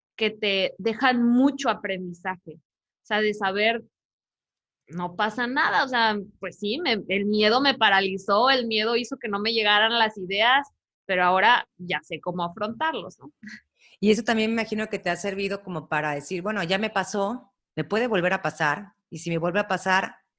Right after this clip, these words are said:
Speaker 2: pues, ¿qué? ¿No?". Yo también
Speaker 1: Claro.
Speaker 2: quiero como que manejar eso, porque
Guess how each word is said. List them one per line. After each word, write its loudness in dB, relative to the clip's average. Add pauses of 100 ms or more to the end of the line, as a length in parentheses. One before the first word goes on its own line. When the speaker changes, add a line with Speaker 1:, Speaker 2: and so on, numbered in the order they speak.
(720)
Speaker 2:
pues, -10
¿qué? -10 (240)
¿No?". -2 (800)
Yo 0
también 6
Speaker 1:
Claro. 0
Speaker 2:
quiero -4
como 2
que 2
manejar 2
eso, -2
porque -2